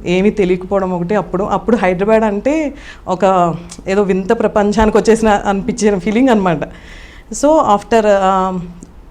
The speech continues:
చిన్న బాబు పుట్టాక ఫ్యాషన్ డిజైనింగ్ నేర్చుకున్నాక ఏదో ఒకటి చేయాలని ఫ్యాషన్ డిజైనింగ్ నేర్చుకున్నాను వన్ and half year. అంతా బాగానే ఉంది. మధ్యలో కొంచెం డిస్టర్బెన్స్ ద్వారా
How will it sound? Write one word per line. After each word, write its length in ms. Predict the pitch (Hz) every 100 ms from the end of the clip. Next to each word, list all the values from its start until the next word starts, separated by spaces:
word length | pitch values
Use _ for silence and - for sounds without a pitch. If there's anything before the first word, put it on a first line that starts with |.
| - - 247
చిన్న 100 | 214
బాబు 240 | 208 208
పుట్టాక 320 | 185 185 202
ఫ్యాషన్ 360 | - 175 170 208
డిజైనింగ్ 320 | 190 185 180
నేర్చుకున్నాక 760 | 170 170 - 185 185 175 175 320
ఏదో 180 | 185
ఒకటి 260 | 180 180 -
చేయాలని 240 | 185 185
ఫ్యాషన్ 320 | 247 220 175 196
డిజైనింగ్ 320 | 185 180 175
నేర్చుకున్నాను 640 | 156 175 - 165 156 226 - - - - 180
వన్ 120 | 175
and 260 | 170 175
half 120 | 170 170
year. 240 | 165 214 240 - - - -
అంతా 280 | 170 175 202
బాగానే 340 | 185 175 170
ఉంది. 220 | 175 175 262 -
మధ్యలో 340 | 208 170 175 190
కొంచెం 360 | 196 175 180
డిస్టర్బెన్స్ 520 | 165 170 175 180 170
ద్వారా 520 | 180 175 165 208 233